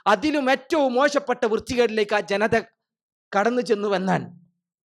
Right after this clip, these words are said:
ഇല്യാസ് നബി അലൈഹി സ്വലാത്തു വസ്സലാം പിന്നീട് പ്രാർത്ഥിച്ചത്, "റബ്ബേ,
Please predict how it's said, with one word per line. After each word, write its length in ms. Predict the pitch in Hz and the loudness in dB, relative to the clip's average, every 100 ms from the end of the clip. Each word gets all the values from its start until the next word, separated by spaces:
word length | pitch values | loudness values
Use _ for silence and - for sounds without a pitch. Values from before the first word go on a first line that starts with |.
| _ _ - | _ _ -2
ഇല്യാസ് 340 | 165 190 190 190 | 2 4 2 0
നബി 120 | 180 | 2
അലൈഹി 140 | 180 | 2
സ്വലാത്തു 340 | 175 185 175 175 | 2 0 0 0
വസ്സലാം 360 | 160 165 160 | -4 -2 -4
പിന്നീട് 280 | 156 165 175 | -2 -2 -2
പ്രാർത്ഥിച്ചത്, 420 | 165 165 156 165 | 0 0 0 0
"റബ്ബേ, 420 | 160 160 156 165 | 2 2 2 0